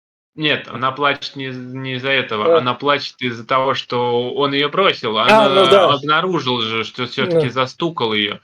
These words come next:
Speaker 2: Ну
Speaker 1: с
Speaker 2: да.
Speaker 1: другим. И, точнее, она не выдержала, она проговорила с нашей Линдси Лохан,
Speaker 2: Да.
Speaker 1: э, что она тебе изменяет.
Speaker 2: Ну
Speaker 1: Он
Speaker 2: да.
Speaker 1: её не сдал, сказал, что это кто-то там из к-,
Speaker 2: Да.
Speaker 1: футбольной команды
Speaker 2: Да.
Speaker 1: сказал.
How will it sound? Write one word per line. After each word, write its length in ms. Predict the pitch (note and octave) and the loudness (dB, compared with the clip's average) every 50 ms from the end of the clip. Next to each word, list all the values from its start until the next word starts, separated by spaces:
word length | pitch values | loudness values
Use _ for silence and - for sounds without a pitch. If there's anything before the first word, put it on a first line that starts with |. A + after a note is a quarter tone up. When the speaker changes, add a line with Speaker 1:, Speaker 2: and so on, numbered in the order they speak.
| - - - | -18 -12 -8
Speaker 2:
Ну 220 | E3 D#3 D#3 D#3 D3 | -4 -2 -2 -2 -2
Speaker 1:
с 100 | D3 C#3+ | -2 -4
Speaker 2:
да. 60 | C#3 | -2
Speaker 1:
другим. 560 | C3 B2 B2 A#2+ A2+ C#3 D3+ F3 F#3 D#3+ C#3 | -2 -2 -2 -2 -2 -4 -2 -2 -2 0 0
И, 460 | B2 A#2+ C3 C#3+ D3 E3 F3 D#3 - _ _ | 0 0 0 -2 -4 -6 -8 -10 -12 _ _
точнее, 420 | - - - - - G3 E3+ C3+ - - - - - - _ - | -8 -6 -4 -2 0 0 -2 -2 -4 -10 -20 -20 -20 -12 _ -2
она 260 | C3 C#3+ E3+ F#3+ F3 | 0 0 0 0 0
не 180 | D#3+ D#3 D3+ | 0 0 -2
выдержала, 600 | D3+ D#3+ G#3 G3+ E3+ D3+ C3 B2+ C3 B2 A2+ A2+ | 0 0 0 0 0 -2 -2 -2 0 0 0 0
она 160 | A2 A2+ B2 A#2+ | 0 -2 -2 -2
проговорила 680 | - C3+ B2+ A#2 B2+ B2+ C3 C3 C#3 C#3+ C3+ B2 A#2 | -2 -4 -4 -2 -2 0 0 2 2 2 0 0 -2
с 80 | - | -4
нашей 300 | - B2 A#2 - - B2 A2+ | -2 -2 0 0 -2 -4 -6
Линдси 260 | A#2 A2+ A2 - C3 | -10 -12 -12 -10 -8
Лохан, 440 | B2+ D3 F#3+ G#3+ G#3 - C3 A#2+ - _ - - | -4 -2 -2 -2 -2 -4 -8 -8 -10 _ -12 -2
Speaker 2:
Да. 340 | - E3 E3+ E3 D#3+ D3+ - - | 2 4 4 4 4 0 -2 -8
Speaker 1:
э, 680 | B2 A#2+ A#2 A#2 A2+ A2 G#2+ A2 - - - B2+ C3 | -14 -10 -6 -4 -2 -2 -2 -4 -6 -8 -8 -8 -6
что 1000 | B2+ - - - C#3 C3 C3 C3 B2+ B2+ B2+ B2+ B2+ B2 B2 A#2+ A#2+ A#2 A2+ A2 - | -6 -6 -4 -4 -2 0 0 2 4 6 6 6 6 4 4 2 2 2 2 2 0
она 180 | C3+ D3+ F3+ | 0 -2 -2
тебе 260 | F3+ E3 C#3+ C#3+ C#3 | -4 -4 -6 -4 -4
изменяет. 680 | C3+ B2 A#2+ B2+ B2 A#2+ A#2 A2+ G#2+ G#2 - - - - - | -4 -6 -8 -10 -8 -6 -4 -2 -2 -2 -4 -8 -14 -16 -10
Speaker 2:
Ну 120 | F3 E3 E3 | -4 0 0
Speaker 1:
Он 80 | - C#3+ | 2 2
Speaker 2:
да. 60 | C3+ | 4
Speaker 1:
её 140 | B2+ B2+ B2+ | 2 2 2
не 120 | B2+ C3 | 0 -2
сдал, 360 | C3 B2+ C3 D#3+ G3+ A#3 A#3+ G#3 | -4 -2 0 0 0 0 -2 -4
сказал, 300 | - - - C3+ B2 A#2 | -8 -4 0 0 0 0
что 160 | - - - F#2+ | 0 -4 -10 -10
это 140 | - - | -10 -10
кто-то 300 | - - B2+ A#2 - - | -10 -8 -10 -10 -10 -10
там 260 | G#2+ - A#2 A2 A2 A2 | -6 -4 -4 -4 -4 -6
из 140 | G#2 - | -12 -14
к-, 120 | - - - | -16 -10 -4
Speaker 2:
Да. 140 | E3+ F3+ F#3+ | -2 -2 -2
Speaker 1:
футбольной 380 | F#3+ A#2+ - B2 A#2 A2+ A2+ | -2 -4 -4 -4 -4 -4 -4
команды 560 | - B2 B2+ D3 F#3+ G#3 F#3 E3+ D#3+ D3 C#3 | -4 -2 0 0 0 0 0 0 0 2 2
Speaker 2:
Да. 60 | C3 B2 | 0 -2
Speaker 1:
сказал. 560 | - - D#3+ D#3+ D#3+ D#3 C3+ A2+ G#2+ G#2+ | -2 2 4 4 6 4 4 2 0 -4